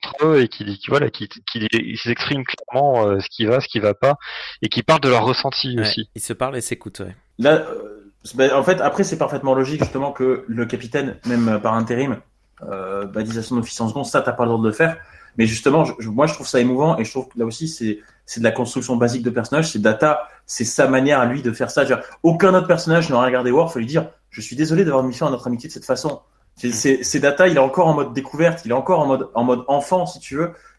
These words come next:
Speaker 3: Et du coup, il arrive pas à faire la part des choses. Il dit, « Si je suis méchant avec lui en tant qu'officier supérieur, bah, je perds un ami en tant que, euh, en tant que personne. »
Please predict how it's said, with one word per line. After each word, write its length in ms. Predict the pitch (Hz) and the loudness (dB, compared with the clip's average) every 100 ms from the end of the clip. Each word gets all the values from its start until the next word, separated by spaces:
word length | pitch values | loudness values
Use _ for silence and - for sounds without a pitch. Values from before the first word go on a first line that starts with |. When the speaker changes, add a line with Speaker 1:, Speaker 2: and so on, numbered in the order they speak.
| 107 | -14
Speaker 3:
Et 20 | |
du 140 | 107 | -10
coup, 100 | - | -2
il 60 | 170 | 0
arrive 200 | 131 131 | 0 0
pas 100 | - | -2
à 40 | |
faire 160 | - 151 | 0 0
la 80 | 131 | 0
part 160 | 131 | 0
des 80 | 131 | -2
choses. 220 | 127 175 | -2 -4
Il 60 | 127 | -4
dit, « 100 | 156 | -10
Si 160 | 160 135 | -10 -10
je 60 | |
suis 100 | - | -6
méchant 240 | 127 143 185 | -4 0 0
avec 220 | 151 151 | 0 -2
lui 120 | 165 | 0
en 120 | 135 | 0
tant 160 | 113 139 | 0 -6
qu'officier 420 | - 120 123 117 | -6 -10 -10 -12
supérieur, 540 | - - 123 160 202 - _ _ _ - | -10 -2 2 4 2 -4 _ _ _ 2
bah, 300 | 123 123 127 | 6 8 6
je 140 | 120 | 2
perds 180 | 120 175 | 2 2
un 100 | 156 | 4
ami 200 | 135 180 | 2 4
en 160 | 175 131 | 2 2
tant 240 | 123 160 | 0 -2
que, 120 | 160 151 | 0 0
euh, 420 | 143 113 110 110 - _ _ - | 0 0 -2 -4 -8 _ _ -4
en 100 | 117 | -2
tant 160 | 170 160 | 0 -2
que 100 | 135 | 0
personne. » 580 | 139 - 175 170 104 | 0 2 4 4 0